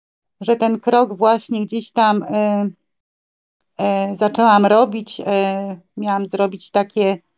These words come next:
cz-, e, listy, listy. O, pierwsza to była lista osób, do których czuję urazę, złość, niechęć, później druga lista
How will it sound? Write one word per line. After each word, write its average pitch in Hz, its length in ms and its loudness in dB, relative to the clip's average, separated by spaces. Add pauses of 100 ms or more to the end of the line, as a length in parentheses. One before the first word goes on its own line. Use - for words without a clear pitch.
(300)
cz-, - 220 -14
e, 196 240 4
listy, 202 580 -2 (180)
listy. 202 760 0 (580)
O, 165 100 2 (340)
pierwsza 226 320 4
to 214 140 0
była 208 260 2
lista 226 500 -2
osób, 226 460 0
do 202 120 -6
których 202 380 -8
czuję 214 360 0
urazę, 208 580 2
złość, 202 500 -2
niechęć, 208 720 -6
później 190 360 -4
druga 196 340 2
lista 196 520 0